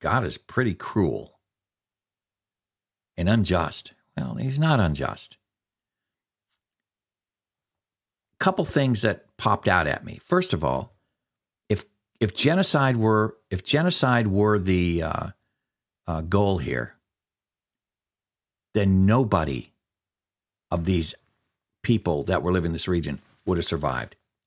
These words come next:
He would have killed all of them. He would have destroyed every trace of that civilization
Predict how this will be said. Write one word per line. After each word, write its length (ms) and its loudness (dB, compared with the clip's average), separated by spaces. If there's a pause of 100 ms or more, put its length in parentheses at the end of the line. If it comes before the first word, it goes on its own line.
(460)
He 140 2
would 160 4
have 120 -2
killed 260 0
all 260 0
of 80 -6
them. 220 -10 (840)
He 60 2
would 140 4
have 80 2
destroyed 500 0 (300)
every 380 2
trace 560 -2
of 200 -4
that 160 -2
civilization 760 -4